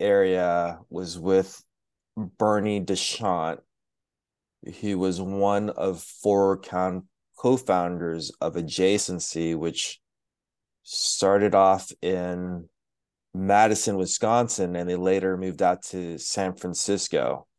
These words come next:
Adjacency had some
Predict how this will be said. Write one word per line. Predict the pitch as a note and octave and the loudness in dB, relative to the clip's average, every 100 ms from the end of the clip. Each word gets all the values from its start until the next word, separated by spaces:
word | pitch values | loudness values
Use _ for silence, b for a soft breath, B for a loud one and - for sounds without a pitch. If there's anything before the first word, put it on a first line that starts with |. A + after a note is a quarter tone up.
| _ _ _ _ _ _ _ _ _ _ _ _ _ _ _ _ _ _ _ _ _ _ - | _ _ _ _ _ _ _ _ _ _ _ _ _ _ _ _ _ _ _ _ _ _ -6
Adjacency | G#2+ F#2 A2 A#2 C3 B2 A2+ | -4 2 2 4 2 0 0
had | G#2+ G2+ - | 2 0 -2
some | - F#2+ F#2 | -6 -6 -8